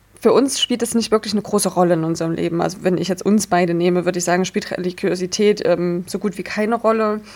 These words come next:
maximal durch die Familie. Das Thema Spiritualität sieht da schon wieder ein bisschen anders aus und auch da habe ich mich mit Freunden unterhalten, die einen sehr spirituellen Pfad gehen.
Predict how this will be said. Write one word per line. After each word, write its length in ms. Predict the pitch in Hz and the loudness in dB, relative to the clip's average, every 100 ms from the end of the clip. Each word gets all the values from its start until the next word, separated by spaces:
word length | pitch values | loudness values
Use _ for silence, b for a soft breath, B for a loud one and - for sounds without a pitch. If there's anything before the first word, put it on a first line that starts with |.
| B B B - | B B B -4
maximal 400 | 202 - 202 190 | -2 0 2 4
durch 140 | 190 | 2
die 100 | 185 | -4
Familie. 720 | - 190 196 214 240 247 247 247 B B B B | -4 -2 2 0 0 -4 -6 -10 B B B B
Das 160 | 202 - | -8 0
Thema 220 | 220 196 | 2 2
Spiritualität 840 | 190 226 226 202 180 196 220 214 - | 0 -2 0 0 -2 -2 0 0 0
sieht 160 | 202 | 0
da 120 | 190 | 2
schon 160 | 185 190 | 2 -2
wieder 160 | 196 185 | -2 -2
ein 40 | |
bisschen 260 | 180 - - | -2 -4 -2
anders 360 | 214 254 269 | -2 0 -2
aus 440 | - 233 233 247 - | 0 0 0 -4 -6
und 120 | 180 | -10
auch 100 | - | -4
da 440 | 185 190 202 202 208 - _ _ _ _ - - - | -2 2 0 -2 -6 -14 _ _ _ _ -20 -10 -4
habe 140 | 220 | -4
ich 120 | 208 | -4
mich 260 | 214 208 - | -6 -8 -6
mit 160 | 208 208 | -8 0
Freunden 320 | 208 208 214 | 0 2 0
unterhalten, 680 | 208 202 190 190 190 202 196 | 0 0 0 -2 0 0 0
die 240 | 190 185 | -4 -2
einen 240 | 185 190 190 | -2 -2 2
sehr 180 | 208 | 2
spirituellen 560 | 208 - 233 - 180 180 | 2 0 0 2 0 -2
Pfad 380 | 175 214 208 208 | -2 -2 -2 -4
gehen. 400 | 165 165 180 | -6 -6 -8